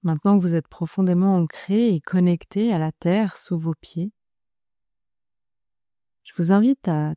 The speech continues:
tourner votre attention vers votre espace intérieur. Cet endroit en vous où tout est calme et serein. Ressentez cette stabilité qui vous habite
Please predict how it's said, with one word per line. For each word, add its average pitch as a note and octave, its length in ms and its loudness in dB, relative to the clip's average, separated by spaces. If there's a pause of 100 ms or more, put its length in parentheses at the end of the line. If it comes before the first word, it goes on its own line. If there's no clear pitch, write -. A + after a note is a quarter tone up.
tourner G#3 340 4
votre G3 280 -2
attention F#3+ 600 0
vers F3 380 0
votre - 300 -4
espace G#3+ 500 -4
intérieur. E3 880 -8 (1500)
Cet - 280 0
endroit B3+ 360 4
en F#3 140 4
vous F3 340 -4 (600)
où E3 60 -8 (100)
tout - 260 -8
est F3+ 80 -2
calme D#3 560 -4 (380)
et E3+ 80 -4
serein. D#3+ 500 -2 (3500)
Ressentez F#3 540 0
cette F#3 240 -4
stabilité F3 720 -2
qui - 160 -6
vous D#3+ 220 -2
habite E3 520 -6